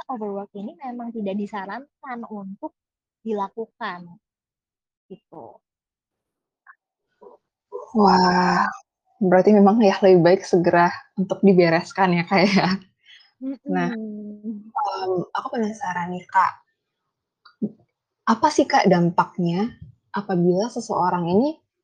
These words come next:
Speaker 2: ya udah akhirnya overworking terus gitu? Dampaknya apa, Kak,
Speaker 1: Hmm.
Speaker 2: untuk diri dia? Mungkin tadi Kakak udah sebutin ya beberapa, tapi ada lagi nggak, Kak,
Speaker 1: Mm-mm.
Speaker 2: kira-kira?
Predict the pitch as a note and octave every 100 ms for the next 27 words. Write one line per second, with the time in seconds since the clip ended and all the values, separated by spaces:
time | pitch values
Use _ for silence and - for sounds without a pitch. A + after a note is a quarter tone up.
0 | _ - G3 B3 G3+ G#3 - - G3+ G3+
1 | C#4+ C4+ - G3+ F#3+ F#3 F3+ F3 F3+ G3+
2 | G3+ - - D#3 _ _ _ _ - F#3+
3 | F3+ F3 D4 C4 E3 - G3+ - D#3+ -
4 | E3+ E3+ E3 E3+ F3+ - A#3 C4 A#3+ A#3+
5 | G3+ F3 F3 F3+ E3 D#3+ D3+ - G3 C#4+
6 | G3+ E3+ E3+ F#3 - A3 A3 G3+ G#3 G3